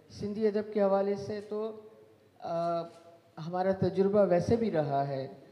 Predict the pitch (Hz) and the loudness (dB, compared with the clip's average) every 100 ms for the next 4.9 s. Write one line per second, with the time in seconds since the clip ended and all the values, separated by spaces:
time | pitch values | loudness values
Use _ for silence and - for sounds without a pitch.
0 | - _ _ - 196 202 - 131 123 - | -20 _ _ -6 -2 0 -2 -4 -8 -16
1 | - - 170 175 170 170 165 160 165 165 | -20 -14 -10 -8 -8 -8 -8 -2 0 0
2 | 165 - 165 151 165 165 - 147 143 160 | -4 -6 -2 4 4 4 -2 -4 -2 -2
3 | 170 175 170 170 151 156 160 165 - 131 | -2 -4 -4 -6 0 2 2 -2 -8 -10
4 | 127 - - - _ - 170 180 - | -10 -18 -20 -20 _ -8 -4 -4 -2